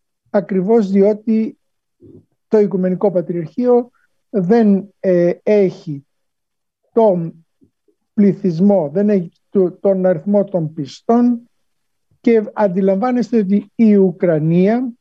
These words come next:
ήταν ένας πολύ μεγάλος αριθμός πιστών όταν έχει σαράντα εκατομμύρια ανθρώπων, τους οποίους το Πατριαρχείο της Μόσχας σε καμία περίπτωση δεν θα ήθελε να απολέσει.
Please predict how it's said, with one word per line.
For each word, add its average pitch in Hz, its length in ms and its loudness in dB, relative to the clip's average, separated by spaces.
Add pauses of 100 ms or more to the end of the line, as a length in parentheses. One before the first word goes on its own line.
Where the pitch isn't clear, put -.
(240)
ήταν 240 260 -6
ένας 247 340 -4
πολύ 240 240 0
μεγάλος 190 540 0
αριθμός 175 380 -2
πιστών 220 420 -2
όταν 220 260 -2
έχει 220 160 0
σαράντα 208 420 0
εκατομμύρια 175 560 0
ανθρώπων, 233 500 -2 (600)
τους 214 120 0
οποίους 240 560 -4 (140)
το 196 460 2
Πατριαρχείο 196 560 -4
της 175 100 -8
Μόσχας 214 400 -2
σε 226 100 -6
καμία 220 340 0
περίπτωση 233 480 -2
δεν 220 200 0
θα 202 100 -2
ήθελε 240 340 -2
να 240 140 0
απολέσει. 220 680 -2